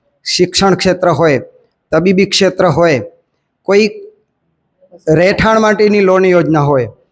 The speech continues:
કોઈ ધંધાકીય લો-, લોન યોજના હોય, વિધવા કે એકલા કોઈ રહેતા હોય એને પણ સહાયભૂત બનવું,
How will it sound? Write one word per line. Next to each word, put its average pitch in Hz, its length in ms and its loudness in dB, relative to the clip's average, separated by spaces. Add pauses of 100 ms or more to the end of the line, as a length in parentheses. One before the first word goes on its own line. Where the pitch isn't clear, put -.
(160)
કોઈ 175 160 -2
ધંધાકીય 190 600 0
લો-, 196 380 0 (180)
લોન 175 280 2
યોજના 185 400 2
હોય, 143 300 -2 (580)
વિધવા 185 680 0 (520)
કે 202 120 2
એકલા 214 500 0
કોઈ 214 220 0
રહેતા 196 320 0
હોય 202 280 0
એને 196 220 2
પણ 220 340 0 (240)
સહાયભૂત 180 500 -2
બનવું, 170 500 0